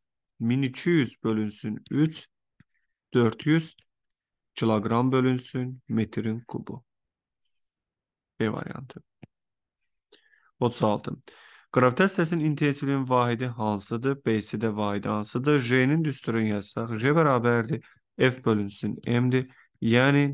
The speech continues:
Newton bölünsün kiloqramdır. Əsas vahidlərə gətirsək, metr bölünsün saniyə kvadratıdır. Yəni sərbləşmə təcili olduğuna görə təcilin vahidi ilə eynidir. Amma bizdən Newton bölünsün kiloqramı istəyir.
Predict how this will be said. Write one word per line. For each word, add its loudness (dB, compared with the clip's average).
Newton 0
bölünsün -2
kiloqramdır. -6
Əsas 0
vahidlərə 2
gətirsək, -2
metr 0
bölünsün 0
saniyə 0
kvadratıdır. -2
Yəni -6
sərbləşmə -2
təcili -2
olduğuna -2
görə -6
təcilin 0
vahidi -2
ilə 0
eynidir. 2
Amma 0
bizdən 0
Newton 2
bölünsün -2
kiloqramı -2
istəyir. -14